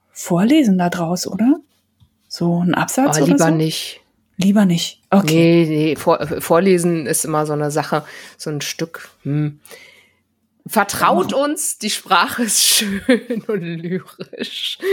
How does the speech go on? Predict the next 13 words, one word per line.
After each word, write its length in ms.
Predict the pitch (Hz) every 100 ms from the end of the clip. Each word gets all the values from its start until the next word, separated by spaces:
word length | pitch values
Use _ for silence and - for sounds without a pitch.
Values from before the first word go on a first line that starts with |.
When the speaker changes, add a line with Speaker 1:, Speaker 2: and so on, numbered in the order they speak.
| 285 - 269
Speaker 1:
Okay, 580 | 214 - 170 - 165 - - - -
wir 100 | 185
machen 260 | 208 262 -
einfach 260 | 214 247
Schluss. 420 | 233 170 151 - 240
<laughs> 40 | - 285 311 294 - - _ _ _ - - - -
Speaker 2:
Genau, 420 | 180 175 165 160
also 400 | 156 156 160 170
dies 280 | 151 196 233
ist 140 | 190 185
mein 180 | 160
letztes 380 | 160 160 165 -
Lied, 480 | 165 196 240 269